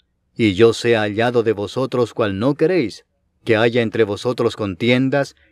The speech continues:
envidias, iras, divisiones, maledicencias, murmuraciones, soberbias, desórdenes, que cuando vuelva me humille Dios entre vosotros, y quizá tenga que llorar por muchos de los que antes han pecado,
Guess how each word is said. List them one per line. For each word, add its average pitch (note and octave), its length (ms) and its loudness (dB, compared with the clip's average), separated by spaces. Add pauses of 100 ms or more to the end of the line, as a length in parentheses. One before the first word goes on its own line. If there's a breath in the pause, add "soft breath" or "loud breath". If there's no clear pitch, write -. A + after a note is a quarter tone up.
envidias, B2+ 840 0 (280)
iras, C#3 560 2 (100)
divisiones, B2 880 0 (200 soft breath)
maledicencias, B2+ 1000 0 (200)
murmuraciones, B2+ 1080 2
soberbias, C#3 760 0 (200)
desórdenes, G#2+ 800 -2 (460)
que C3+ 120 2
cuando G2 280 0
vuelva B2+ 440 0 (280 soft breath)
me C3+ 160 6
humille D3+ 420 2
Dios D#3 280 0
entre B2 220 -2
vosotros, A2 600 -2 (300)
y C3 100 0
quizá F3 280 2
tenga E3 320 -2
que A#2+ 160 -2
llorar A2 340 2
por G#2+ 180 0
muchos C#3 440 0
de C#3 80 0
los B2+ 160 -2
que A#2 140 -2
antes B2+ 320 -2
han B2 120 -4
pecado, A2 500 -2